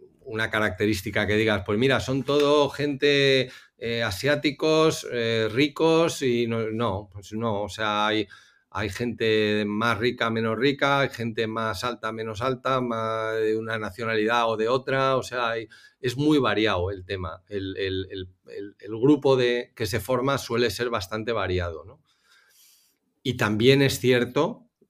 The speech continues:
y eso, eh, sí lo quiero puntualizar,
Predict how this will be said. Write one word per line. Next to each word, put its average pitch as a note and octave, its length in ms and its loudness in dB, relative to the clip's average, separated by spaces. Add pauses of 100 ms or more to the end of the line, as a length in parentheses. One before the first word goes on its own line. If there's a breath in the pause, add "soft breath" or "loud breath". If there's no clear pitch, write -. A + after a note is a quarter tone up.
y G#2+ 160 -2
eso, A#2 360 -2 (100)
eh, G#2+ 260 -4
sí A2+ 200 -6
lo G#2+ 180 -2
quiero G#2+ 880 0
puntualizar, A2 840 0